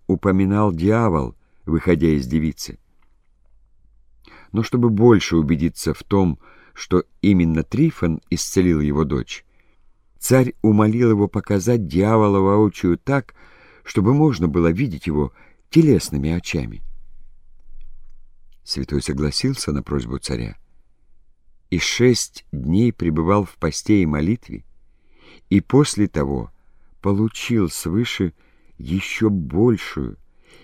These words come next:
и сильнейшую власть над духами нечистыми. На седьмой день, при восходе солнца, царь пришел к блаженному со всем своим синклитом, желая видеть дьявола.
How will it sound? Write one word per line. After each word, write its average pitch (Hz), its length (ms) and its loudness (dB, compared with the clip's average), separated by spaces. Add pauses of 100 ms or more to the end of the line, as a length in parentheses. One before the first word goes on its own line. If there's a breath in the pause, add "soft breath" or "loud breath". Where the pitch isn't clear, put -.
(120)
и 113 100 2
сильнейшую 107 960 2
власть 98 580 -2 (340)
над 76 400 -4
духами 76 420 -2
нечистыми. 71 680 -6 (1000)
На 82 140 -4
седьмой 95 420 2
день, 117 360 0 (800 soft breath)
при 64 140 -10
восходе 78 460 -2
солнца, 101 640 -4 (380 soft breath)
царь 82 300 -4
пришел 87 420 0
к 71 80 -6
блаженному 90 840 0 (260 loud breath)
со - 220 -6
всем 113 440 0
своим 92 420 2
синклитом, 85 760 -4 (400)
желая 76 500 -2
видеть 69 360 -4
дьявола. 64 580 -2